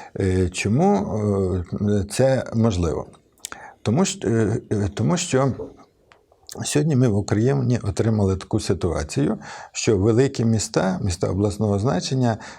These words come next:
фактично не включилися в процес, е, об'єднання з суміжними територіальними громадами.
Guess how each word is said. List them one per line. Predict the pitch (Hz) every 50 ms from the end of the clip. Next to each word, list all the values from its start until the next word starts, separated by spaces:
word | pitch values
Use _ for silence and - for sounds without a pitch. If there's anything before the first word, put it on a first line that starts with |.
| - -
фактично | - 98 - 139 131 - - 117 104 110
не | 113 117 120 117
включилися | 101 - - 95 98 92 - - 120 117 107 101 - - - 95
в | 90 90
процес, | - - - 87 87 - - - 113 113 101 - - - - - - - - - - - - -
е, | 95 90 92 92 85 - -
об'єднання | 107 95 90 95 98 98 92 80 - 98 95 92 90 92 95 90 - -
з | -
суміжними | - - 95 98 101 101 87 85 95 92 90 90 85
територіальними | - 104 87 85 - - 95 92 87 90 90 90 90
громадами. | 85 80 85 92 80 78 71 - - - - - - -